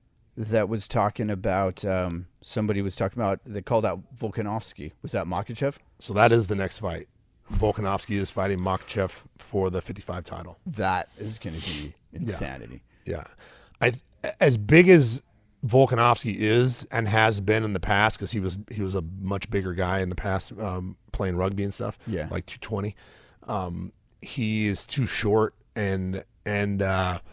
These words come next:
Speaker 2: and he's great at distance. He is, and his power is great. I, I, I would love to see him win that. That would be freaking phenomenal.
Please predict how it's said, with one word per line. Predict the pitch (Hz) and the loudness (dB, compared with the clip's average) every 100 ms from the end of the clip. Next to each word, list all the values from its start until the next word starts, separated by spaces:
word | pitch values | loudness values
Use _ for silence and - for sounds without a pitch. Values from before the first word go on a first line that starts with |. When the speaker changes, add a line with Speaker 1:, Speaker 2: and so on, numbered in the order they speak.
| - - - - - | -20 -20 -20 -6 2
Speaker 2:
and | 131 | 4
he's | 117 | 4
great | 110 143 143 156 | 4 10 12 12
at | 147 117 | 10 6
distance. | 127 123 - 139 - - | 4 2 2 -2 -2 -2
He | 120 113 | 4 6
is, | 120 127 | 8 8
and | 120 101 | 6 2
his | 92 | 0
power | 117 110 117 | 4 6 6
is | 117 | 4
great. | 104 120 120 - - - - - - | 2 2 2 0 -16 -20 -20 -20 -14
I, | - - _ | -12 -14 _
I, | - - - | -10 -4 2
I | 107 | 2
would | 107 | 4
love | 110 117 127 113 | 6 10 10 8
to | 113 | 2
see | - 127 | 0 2
him | 113 98 | 2 2
win | 110 120 | 0 2
that. | 123 127 113 | 0 0 2
That | |
would | 110 104 | 2 2
be | 98 | 0
freaking | - - - 135 117 104 | -4 -10 -6 -6 -4 -4
phenomenal. | - 110 104 110 117 127 | -4 0 2 2 2 0